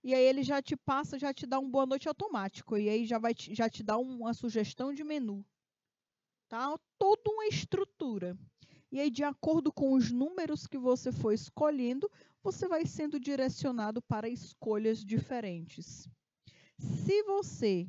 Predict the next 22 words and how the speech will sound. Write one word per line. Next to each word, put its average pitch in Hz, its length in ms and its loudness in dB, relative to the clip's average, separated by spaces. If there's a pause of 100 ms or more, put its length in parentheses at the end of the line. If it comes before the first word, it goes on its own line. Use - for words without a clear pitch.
(120)
quiser 208 340 -6
depois 220 440 0
testar 226 340 -8
a 196 40 0
recursividade, 196 1080 -4 (520)
se, - 180 -14 (1160)
se - 160 -12
você 247 320 -2
sempre 262 560 -4
ficar 226 320 -14
clicando 175 580 -8
no 190 140 -6
mesmo 233 440 -4
número, 196 540 -2 (1300)
sempre 294 480 -4
vai 247 140 -4
retornar 220 500 -8
a - 20 -6
mesma 196 400 -6
opção 226 400 -6
para 220 160 -2
você. 220 400 -12